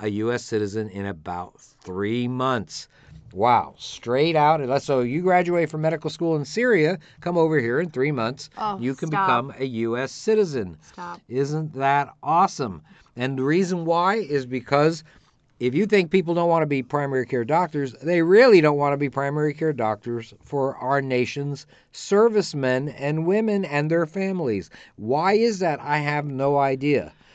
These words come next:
Speaker 1: I guess it's money again, but the truth of the matter is, is that you have a very nice life
Speaker 2: They do.
Speaker 1: as an Army doctor. You start off as a captain. You wind up having all sorts of perks. It's a really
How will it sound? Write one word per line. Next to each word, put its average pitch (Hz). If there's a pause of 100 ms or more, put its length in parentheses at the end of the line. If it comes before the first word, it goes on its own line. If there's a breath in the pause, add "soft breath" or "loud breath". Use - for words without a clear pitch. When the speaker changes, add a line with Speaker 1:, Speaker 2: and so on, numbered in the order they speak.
(200 soft breath)
Speaker 1:
I 110
guess 151
it's 123
money 135
again, 135
but 123
the 113
truth 214
of 180
the 143
matter 107
is, 147
is 117
that 120
you 147
have 180
a 143
very 139
nice 170
life 165
Speaker 2:
They 220
do. 208
Speaker 1:
as 135
an 143
Army 127
doctor. 151
You 92
start 127
off 147
as 139
a 104
captain. 170 (420 soft breath)
You 113
wind 123
up 127
having 123 (100)
all 135
sorts 143
of -
perks. - (400 loud breath)
It's - (340)
a 110
really 160